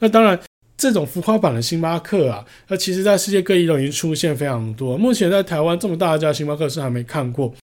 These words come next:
但我觉得说，如果你来东京就是只喝星巴克的话，我是有点可惜。其实东京有蛮多有趣的咖啡厅，就是可以让你参观。那同样的，我建-，建议就是，如果你没有抽号码牌，又想要来现场等的话，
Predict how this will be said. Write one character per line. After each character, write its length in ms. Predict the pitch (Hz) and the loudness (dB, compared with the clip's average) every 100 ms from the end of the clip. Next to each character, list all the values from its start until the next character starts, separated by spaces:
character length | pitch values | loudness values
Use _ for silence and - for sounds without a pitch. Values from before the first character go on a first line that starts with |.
| - | -18
但 120 | - 247 | 0 2
我 120 | 190 | 2
觉 180 | 170 165 | 2 -2
得 80 | |
说， 260 | 170 - 180 - - - | 0 0 0 -2 -16 -20
如 160 | - 190 | -6 -2
果 280 | 196 185 160 | 4 4 4
你 100 | 147 | 4
来 200 | 143 147 | 0 0
东 260 | 165 175 | 0 -2
京 140 | 165 175 | 0 -2
就 80 | 170 | 0
是 140 | 175 | -2
只 180 | 160 139 | -2 -2
喝 160 | 156 | 0
星 140 | 170 175 | 0 2
巴 120 | 170 | 2
克 180 | - 220 | 4 2
的 40 | |
话， 180 | 131 190 | 4 0
我 80 | 143 | 0
是 160 | 170 | -2
有 120 | 196 170 | 0 0
点 140 | 175 | 0
可 160 | 170 147 | -2 -4
惜。 100 | 156 | -4
其 180 | 170 190 | -2 -2
实 80 | 185 - - - | -2 -10 -20 -2
东 140 | 240 | 0
京 120 | 247 254 | 4 4
有 100 | 190 | 4
蛮 180 | 170 | 4
多 140 | 185 208 | 4 4
有 160 | 170 | 2
趣 140 | 127 196 | 0 -2
的 100 | 175 | -2
咖 180 | 151 160 | 0 -2
啡 180 | 156 160 | -2 -2
厅， 240 | 160 156 | -2 -4
就 80 | 156 | -2
是 180 | 170 165 - - - | -2 -2 -6 -20 -14
可 100 | - | 0
以 40 | 190 | 2
让 180 | 175 151 | 4 2
你 80 | 117 | 0
参 360 | - 139 135 | -4 -6 -4
观。 240 | 127 143 143 | -2 -2 0
那 120 | 202 - - - | -2 -4 -14 -6
同 160 | 214 | 2
样 100 | 254 | 4
的， 80 | 247 | 4
我 140 | 180 147 | 6 4
建-， 320 | 214 196 208 | 4 2 0
建 260 | - 208 196 | 0 2 2
议 20 | |
就 140 | 180 180 | 0 0
是， 80 | |
如 80 | 175 | 2
果 100 | 180 | 2
你 80 | 160 | 2
没 80 | 160 | 0
有 140 | 151 | 0
抽 160 | 143 151 | -2 -4
号 140 | 160 | -2
码 100 | 135 | -2
牌， 140 | 120 139 | -2 0
又 160 | 175 | 0
想 180 | - 120 | 0 -4
要 140 | 143 | -4
来 180 | 139 117 | -4 -4
现 240 | 120 180 135 | -2 -2 -4
场 240 | 127 131 | -4 -6
等 220 | 127 120 | -6 -10
的 80 | 113 | -8
话， 240 | - 156 | -4 -4